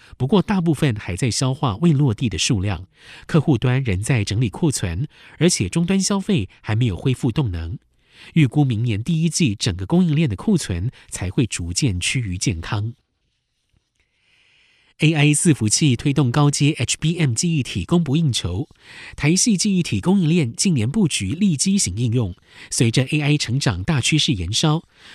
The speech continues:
从云端推进到边缘A I周边应用，台厂主打高频宽、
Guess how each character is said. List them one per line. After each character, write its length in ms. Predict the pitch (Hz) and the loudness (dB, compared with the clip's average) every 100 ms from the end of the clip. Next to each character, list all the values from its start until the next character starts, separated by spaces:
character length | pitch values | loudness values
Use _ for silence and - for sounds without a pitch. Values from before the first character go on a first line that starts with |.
| - | -10
从 300 | - 127 170 | 0 0 2
云 180 | 135 | 0
端 240 | 151 196 196 | 2 0 0
推 240 | - 220 | 0 0
进 160 | 202 160 | 2 0
到 180 | 143 113 | 0 0
边 200 | 156 151 | 0 0
缘 120 | 104 | -2
A 120 | - 151 | -4 -4
I 220 | 147 147 | 0 0
周 160 | - | 0
边 160 | 160 170 | 0 0
应 200 | 160 107 | 0 0
用， 240 | 131 95 - _ - - | -2 -2 -6 _ -20 -8
台 180 | - 147 | -2 0
厂 300 | - 92 90 | 0 -4 -4
主 220 | - 175 | -2 -2
打 200 | 120 82 | -2 -6
高 180 | - 139 | -2 -2
频 180 | - 98 | -2 -8
宽、 320 | - 147 151 | -2 -2 -2